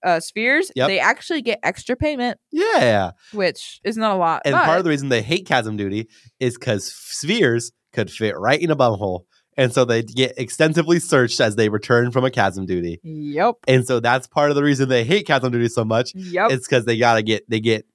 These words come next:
Speaker 2: they get strip searched, essentially.
Speaker 1: Yep. Also, they gotta walk around the chasms and, and loot dead bodies, which
Speaker 2: Yeah,
Speaker 1: is
Speaker 2: mucky, stinky
Speaker 1: disgusting.
Speaker 2: people.
Speaker 1: Mucky, sticky, rotted, dead people.
Speaker 2: Also risky 'cause there's chasm fiends who could be down
Speaker 1: Yep.
Speaker 2: there. If it starts to rain anywhere in the Shattered Plains, they could get flash flooded and killed.
Speaker 1: Yep.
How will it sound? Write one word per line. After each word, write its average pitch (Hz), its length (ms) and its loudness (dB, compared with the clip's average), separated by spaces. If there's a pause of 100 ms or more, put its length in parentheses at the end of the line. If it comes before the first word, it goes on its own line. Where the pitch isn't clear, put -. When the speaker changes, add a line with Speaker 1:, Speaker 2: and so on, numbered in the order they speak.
Speaker 2:
they 117 100 -2
get 117 160 0
strip 160 240 2
searched, - 280 0
essentially. 107 460 -2
Speaker 1:
Yep. 208 340 0 (140)
Also, 339 300 0
they 269 140 2
gotta 240 180 2
walk 220 220 0
around 202 180 0
the 185 80 -4
chasms 185 420 -2
and, 165 220 -6
and 170 460 -2 (120)
loot 202 400 0
dead 190 220 2
bodies, 156 480 0
which 170 80 -2
Speaker 2:
Yeah, 156 200 4
Speaker 1:
is 165 180 -2
Speaker 2:
mucky, 160 340 2
stinky 165 160 2
Speaker 1:
disgusting. 156 220 0
Speaker 2:
people. 101 420 -4 (320)
Speaker 1:
Mucky, 247 440 0
sticky, 233 300 -4
rotted, 185 600 2
dead 180 220 0
people. 151 340 -10
Speaker 2:
Also 147 260 4
risky 151 380 2
'cause 135 140 -6
there's 107 160 -4
chasm 156 400 0
fiends 156 260 0
who 160 80 -2
could 160 100 -4
be 151 80 0
down 147 180 2
Speaker 1:
Yep. - 60 2
Speaker 2:
there. 147 220 0 (300)
If 139 100 0
it 117 60 -2
starts 151 240 0
to 143 120 0
rain 117 460 2
anywhere 127 380 2
in 127 80 2
the 113 80 0
Shattered 117 320 2
Plains, 113 320 2
they 107 120 2
could 113 140 -4
get 117 160 0
flash 104 320 0
flooded 107 340 0
and 95 160 -8
killed. 127 400 2
Speaker 1:
Yep. 208 220 2